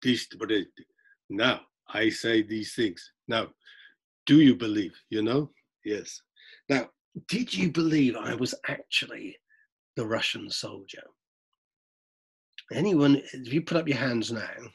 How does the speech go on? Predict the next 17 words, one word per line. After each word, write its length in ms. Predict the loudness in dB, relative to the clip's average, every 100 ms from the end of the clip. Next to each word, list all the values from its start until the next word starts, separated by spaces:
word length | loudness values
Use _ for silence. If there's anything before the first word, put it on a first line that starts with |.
| _ -10
you 300 | -4 -2 -4
lot 180 | -6 -10
out 200 | -12 -10
there, 260 | -12 -12 -14
if 140 | -4
you 100 | -2
thought 320 | 0 2 2
I'd 160 | 0 -4
become 520 | -4 -4 -2 2 2
that 200 | 0 -6 -10
Russian 400 | -10 -10 -12 -12
soldier, 440 | -12 -14 -14 -20 _ _ _ -20 -20 -18 -16 -18 -20 _ -14
um, 380 | -12 -8 -10 -8
put 120 | -10
up 120 | -12
your 100 | -14
hands. 380 | -16 _ -20